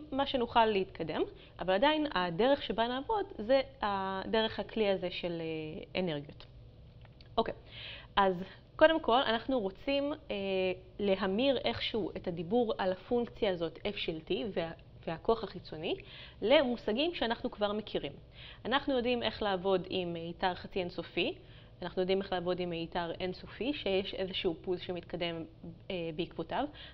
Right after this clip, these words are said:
אנחנו לא באמת יודעים איך להכניס את המשמעות הזאת של כוח חיצוני לתוך המיתר. אבל אנחנו יכולים לעשות איזשהו משחק. הרי מה שקורה בחצי החיובי של המיתר, זה פשוט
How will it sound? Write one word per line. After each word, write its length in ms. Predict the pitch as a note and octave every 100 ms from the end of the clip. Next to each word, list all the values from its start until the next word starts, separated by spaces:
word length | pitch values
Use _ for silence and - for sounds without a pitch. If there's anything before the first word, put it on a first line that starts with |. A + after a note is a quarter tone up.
| A#3+
אנחנו 200 | - G3+
לא 100 | C4+
באמת 340 | D4+ C4+ C4+
יודעים 360 | A#3+ A3+ A#3 A#3 -
איך 300 | G#3 - - -
להכניס 500 | G3 F3+ - G#3 G#3
את 140 | G3+ F3+ E3+ E3 - - -
המשמעות 480 | G3 G3+ G#3+ G3+ A#3+
הזאת 200 | A3+ G3+
של 140 | - E3+
כוח 260 | - G3+
חיצוני 560 | - G3 - G3 C#4+ D4+ - - -
לתוך 320 | F#3 - G3
המיתר. 360 | F#3+ E3+ - C#3+ - - - - - -
אבל 380 | B3+ F3 D3+ F3 - - -
אנחנו 340 | F#3+ A3+ C4+
יכולים 460 | B3+ - A3 F4 F4+
לעשות 320 | - G3+ C4 C4
איזשהו 340 | A#3+ B3 G#3+
משחק. 420 | F#3 - - C#3+ - - - - - - -
הרי 300 | G3 G3 G3 - - - -
מה 120 | B3+
שקורה 440 | C#4 D#4+ - F3 F3+ C4+ - -
בחצי 480 | F3+ F3 - A3
החיובי 400 | A3+ - G3+ F#3
של 120 | G3 G3
המיתר, 340 | D#3+ D3+ E3+ G#3 - -
זה 60 | -
פשוט 180 | E4